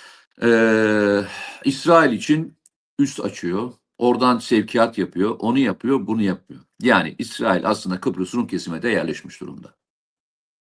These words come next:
Sizler için çok önemli olabilir. Başkaları çok da içinde önemli olmayabilir. Çok da önemsemeyebilir. Bir taraftan Türkiye'nin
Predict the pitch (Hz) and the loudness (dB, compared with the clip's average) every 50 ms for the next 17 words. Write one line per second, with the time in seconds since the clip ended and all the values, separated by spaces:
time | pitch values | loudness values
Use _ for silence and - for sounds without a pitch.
0 | _ _ _ _ _ _ _ _ _ _ _ _ _ _ _ _ _ _ _ _ | _ _ _ _ _ _ _ _ _ _ _ _ _ _ _ _ _ _ _ _
1 | _ _ _ _ _ _ _ _ _ _ _ _ _ _ _ _ _ _ - - | _ _ _ _ _ _ _ _ _ _ _ _ _ _ _ _ _ _ -2 -2
2 | 233 196 254 247 202 - - 135 120 - - - _ _ _ _ _ _ _ _ | 0 2 2 2 2 2 0 0 0 0 -2 -8 _ _ _ _ _ _ _ _
3 | _ _ _ _ _ _ _ _ _ _ _ _ _ _ _ - - 175 170 139 | _ _ _ _ _ _ _ _ _ _ _ _ _ _ _ 0 0 0 2 2
4 | 151 151 151 156 156 156 151 147 135 107 95 127 - - - - _ _ _ - | 2 2 2 4 2 2 2 2 2 0 -2 -2 -4 -6 -12 -20 _ _ _ 0
5 | 202 240 - - 247 240 254 262 269 - 285 - - - 226 226 - 233 226 214 | 0 2 2 0 0 2 2 0 0 -2 -4 -4 -4 -6 -8 -6 -2 -2 0 0
6 | 208 226 220 214 220 208 214 214 208 214 214 214 208 180 196 131 113 110 - 156 | 2 2 2 2 2 2 2 2 2 2 0 2 2 2 2 2 2 2 0 -2
7 | - - - 143 139 143 147 151 147 147 147 - 165 151 147 131 110 90 85 - | -4 -2 -2 0 0 2 2 2 0 0 0 -2 0 0 2 0 0 0 -4 -6
8 | 80 - - _ _ _ _ _ _ _ _ _ _ _ - - - - _ _ | -10 -14 -18 _ _ _ _ _ _ _ _ _ _ _ -20 -20 -20 -20 _ _
9 | _ _ - - 185 208 202 208 190 196 - 208 196 185 190 - 185 180 - - | _ _ -2 0 2 4 4 4 4 4 4 4 4 4 2 0 -2 -2 2 4
10 | 190 185 190 196 185 - _ _ | 4 4 4 4 0 -4 _ _